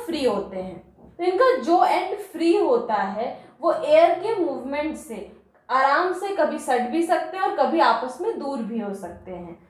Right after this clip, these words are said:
तो जब ये vocal cords एक दूसरे से दूर होते हैं तो उनके बीच का जो gap होता है, that is what we call glottis। Normally vocal cords बिल्कुल सटे हुए नहीं होते, दोनों के बीच थोड़ा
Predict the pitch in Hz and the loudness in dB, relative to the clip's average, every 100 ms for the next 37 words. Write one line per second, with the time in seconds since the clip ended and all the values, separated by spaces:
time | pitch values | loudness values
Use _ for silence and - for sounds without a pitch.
0 | 320 330 349 349 480 480 311 302 370 359 | -12 4 6 8 4 2 0 -2 -4 -4
1 | - 240 226 - - - 294 - 311 320 | -2 2 2 2 -6 -12 -10 -8 -8 -4
2 | 349 359 392 220 269 339 339 226 - 202 | -4 -4 -6 -6 0 2 4 2 -2 -10
3 | 190 170 - _ _ - 311 320 370 392 | -12 -14 -18 _ _ -8 -4 -2 -2 2
4 | 339 359 403 403 415 247 196 208 214 - | 2 2 0 0 0 -2 -2 0 2 2
5 | - 220 - 185 175 - - - _ 185 | -2 -10 -8 -6 -6 -8 -16 -20 _ -4
6 | 247 - 349 349 254 220 220 226 220 226 | 0 0 0 -2 0 0 0 -6 -8 -4
7 | 202 202 - - - 196 240 320 285 277 | 2 2 0 -8 -16 -12 -2 2 2 0
8 | 180 - - - _ 208 220 262 339 370 | -6 -10 -20 -20 _ 0 0 2 0 2
9 | 392 220 214 311 339 277 294 - 226 277 | 0 -2 -2 0 2 4 2 2 -6 -10
10 | 311 392 349 233 254 262 302 247 208 208 | -8 -8 -4 -2 0 0 -2 -4 -6 -8
11 | 208 320 254 240 277 330 339 427 - 277 | -6 -4 -2 -2 -4 -6 -6 -6 -6 -2
12 | 247 | 2